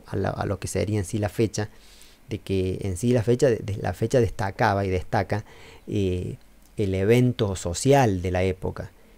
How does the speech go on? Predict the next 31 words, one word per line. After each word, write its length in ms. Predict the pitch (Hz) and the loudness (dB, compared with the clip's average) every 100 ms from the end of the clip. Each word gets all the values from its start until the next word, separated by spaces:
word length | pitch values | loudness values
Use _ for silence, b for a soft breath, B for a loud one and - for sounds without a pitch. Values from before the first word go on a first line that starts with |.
| b - - | b -20 -6
que 100 | 104 | 0
volviendo 460 | 92 98 113 120 120 | 4 4 4 4 4
a 20 | |
lo 80 | 110 | 4
mismo 400 | 120 117 113 - | 4 2 0 0
que 100 | 101 | -2
de-, 160 | 95 - | -2 -4
como 200 | 92 92 | -2 0
decía 400 | 90 110 110 98 | 0 0 0 0
antes, 240 | 87 95 | -2 -2
uno 180 | 117 117 | 0 0
tiene 300 | 113 117 123 | 0 0 0
que, 200 | 101 92 b b b b - - | -2 -8 b b b b -20 -8
que, 480 | 98 92 87 - - - - - | -4 -2 -2 -6 -12 -20 -16 -4
que 120 | 101 | -2
mirarlo 580 | 95 98 101 127 139 127 | -2 -2 0 2 2 2
con, 340 | 104 95 90 - | -2 -4 -6 -10
con 220 | - 98 | -4 -4
los 300 | 95 - - | -4 -6 2
ojos 440 | 117 120 - 127 113 | 4 4 2 2 2
y 100 | 98 | 0
el 100 | 95 | -2
pensamiento 840 | 95 - 92 101 117 123 123 110 B B B B - | -4 -4 -4 0 0 2 2 2 B B B B -8
de, 280 | 104 98 - | -4 -4 -4
del 420 | - 107 95 95 | -10 -8 -4 -4
momento 1000 | 95 92 95 113 120 - 107 95 98 - - | -2 -2 0 2 2 0 0 0 -4 -8 -8
en 160 | 95 92 | -6 -6
el 100 | 92 | -6
que 100 | - | -4
pasó. 540 | 90 - 139 120 95 - - - | -4 4 6 6 4 -8 -20 -10
Eh, 260 | 98 92 | -4 -4